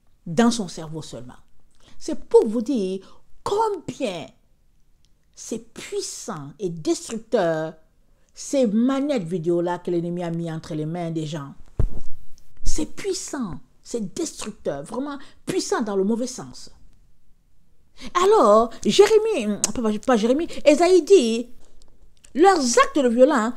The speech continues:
sont dans leurs mains. C'est là, entre leurs mains, là. Ils manipulent ça. À la maison, chez eux, ils tuent les gens par milliers.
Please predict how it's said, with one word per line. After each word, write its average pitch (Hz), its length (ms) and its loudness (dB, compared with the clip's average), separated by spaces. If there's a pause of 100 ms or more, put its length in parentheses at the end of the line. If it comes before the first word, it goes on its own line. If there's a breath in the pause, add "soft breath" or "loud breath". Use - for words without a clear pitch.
sont 415 260 -2
dans 226 140 2
leurs 202 200 0
mains. 233 160 -4 (300)
C'est - 200 0
là, 349 120 -2 (260)
entre 269 180 -8
leurs 240 160 -6
mains, 240 180 -4
là. 180 160 -14 (360)
Ils 277 100 -10
manipulent 269 420 -2
ça. 208 280 -6 (680 soft breath)
À 370 200 10
la - 20 4
maison, 233 240 0
chez 214 240 -4
eux, 190 220 0 (140 loud breath)
ils 226 120 -4
tuent 269 160 -4
les 196 120 6
gens 202 160 -4
par 180 160 -4
milliers. 170 400 -4